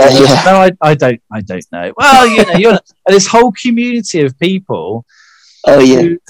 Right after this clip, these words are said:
Speaker 1: who moan about each other's dogs, but then also really relate to their dogs. And
Speaker 2: Yeah.
Speaker 1: it really builds this picture that actually, and I'm, I hope I'm not alienating <laughs> anyone here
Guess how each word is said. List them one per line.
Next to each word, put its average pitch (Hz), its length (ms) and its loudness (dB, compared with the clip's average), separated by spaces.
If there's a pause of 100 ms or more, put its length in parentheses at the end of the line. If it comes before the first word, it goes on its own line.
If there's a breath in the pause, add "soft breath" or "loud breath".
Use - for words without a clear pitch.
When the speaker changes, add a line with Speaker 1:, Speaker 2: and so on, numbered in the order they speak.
(100)
Speaker 1:
who 175 160 -4
moan 226 280 2
about 185 240 2
each 180 180 -6
other's 156 240 -6
dogs, 117 420 -2
but 143 120 -8
then 143 120 -4
also 156 460 -4
really 123 460 -4
relate 127 280 -4
to - 160 -14
their 98 120 -10
dogs. 78 420 -20 (580 soft breath)
And 156 300 -4
Speaker 2:
Yeah. - 120 -2 (1080)
Speaker 1:
it 190 200 -8
really 220 360 -4
builds 208 320 -2
this 185 140 -8
picture 196 400 -8
that 135 240 -4
actually, 120 960 -6 (580)
and 147 160 0
I'm, 160 180 2 (140)
I 139 260 2
hope 190 480 -4
I'm 135 200 0
not 131 200 -2
alienating 131 760 -2
<laughs> 120 100 -4
anyone 117 340 -4
here 110 340 -2